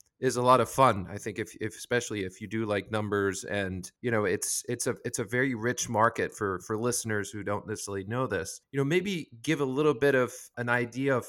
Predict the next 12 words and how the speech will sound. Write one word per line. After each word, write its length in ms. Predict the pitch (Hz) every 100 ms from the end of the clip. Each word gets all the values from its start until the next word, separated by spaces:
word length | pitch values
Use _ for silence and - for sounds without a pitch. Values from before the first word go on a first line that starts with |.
| -
what 340 | 117 135 139
that 140 | 143 131
entails 680 | 120 - 120 127 131 117
working 420 | 113 117 113 135 120
on 140 | 117
an 100 | 113
exotics 680 | 110 107 107 107 - - -
derivatives 760 | - 113 113 113 104 90 - -
foreign 220 | - 123 110
exchange 420 | - - 104 -
trading 300 | 131 120 95
desk, 380 | - 87 -